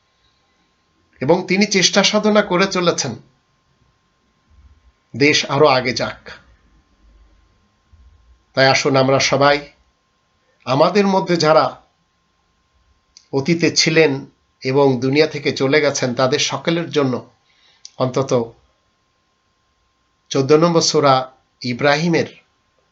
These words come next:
একচল্লিশ নম্বর আয়াতটি পড়ে নিই। "রব্বানা গফিরলি ওয়ালি ওয়ালিদাইয়া ওয়ালিল মুমিনিনা ইয়াওমা ইয়াকুমুল হিসাব।" আর যারা বিভিন্ন সেক্টরে ইমানদারির সাথে কাজ করে চলেছেন,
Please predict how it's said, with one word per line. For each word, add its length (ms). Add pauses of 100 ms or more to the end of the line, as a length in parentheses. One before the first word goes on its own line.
(120)
একচল্লিশ 580
নম্বর 180
আয়াতটি 320
পড়ে 280
নিই। 220 (880)
"রব্বানা 420
গফিরলি 480
ওয়ালি 240
ওয়ালিদাইয়া 680
ওয়ালিল 320
মুমিনিনা 600
ইয়াওমা 340
ইয়াকুমুল 520
হিসাব।" 440 (960)
আর 120
যারা 520 (440)
বিভিন্ন 380
সেক্টরে 680 (1500)
ইমানদারির 520
সাথে 460 (160)
কাজ 240
করে 220
চলেছেন, 520